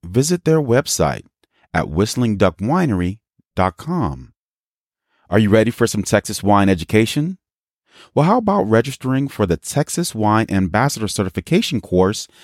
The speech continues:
at the Texas Hill Country Wine Academy on March third from nine thirty to five P M?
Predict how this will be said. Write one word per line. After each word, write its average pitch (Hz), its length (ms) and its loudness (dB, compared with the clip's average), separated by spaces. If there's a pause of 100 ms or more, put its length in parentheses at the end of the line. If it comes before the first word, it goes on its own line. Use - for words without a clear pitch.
(240)
at 101 160 0
the 90 80 -2
Texas - 440 -4
Hill 127 160 0
Country 101 340 -2
Wine 131 300 0
Academy 95 580 0 (400)
on 101 180 4
March 95 400 2
third 143 560 2
from 98 280 0
nine 85 300 4
thirty 87 340 0
to - 120 -6
five 78 380 -2
P 117 200 -2
M? 78 360 -2